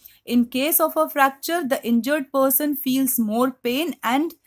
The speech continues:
he should not try to move the fractured part. That person should not at all try to move that fractured part. So to stop the movement of the fractured parts, the support with the help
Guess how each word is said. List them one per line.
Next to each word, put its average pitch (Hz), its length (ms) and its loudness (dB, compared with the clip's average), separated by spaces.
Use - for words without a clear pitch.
he 294 220 2
should 269 300 -2
not 247 440 2
try 269 220 2
to 277 200 -4
move 247 340 2
the 330 180 2
fractured 214 540 -4
part. 175 300 -6
That 208 280 -2
person 262 380 -4
should 262 260 -6
not 233 320 -4
at 254 160 -6
all 254 180 -4
try 233 260 -4
to 277 140 -8
move 240 340 0
that 247 200 -2
fractured 233 480 -6
part. 294 240 0
So 311 480 2
to 285 240 -2
stop 294 540 2
the 330 100 4
movement 285 400 0
of 269 160 0
the 277 120 0
fractured 262 520 -6
parts, 311 460 -2
the 196 200 -8
support 262 580 0
with 240 180 -4
the 269 120 0
help 254 240 0